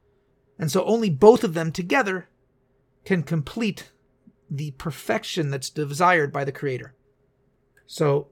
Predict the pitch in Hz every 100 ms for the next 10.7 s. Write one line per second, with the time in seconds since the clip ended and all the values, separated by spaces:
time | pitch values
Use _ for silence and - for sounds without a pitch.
0 | _ - 160 220 208 214 262 233 220 220
1 | 202 - - _ _ 175 175 170 160 156
2 | 160 147 254 - 208 180 165 _ - 147
3 | 131 233 - 202 190 190 185 208 - 180
4 | 160 - _ _ _ _ _ _ _ _
5 | - 233 247 233 247 233 226 220 202 _
6 | _ _ _ _ _ 165 170 170 185 165
7 | 185 156 175 196 202 180 190 180 175 _
8 | _ _ - 202 190 180 175 165 - 196
9 | - - _ _ _ _ _ 151 139 151
10 | - 226 226 208 180 165 -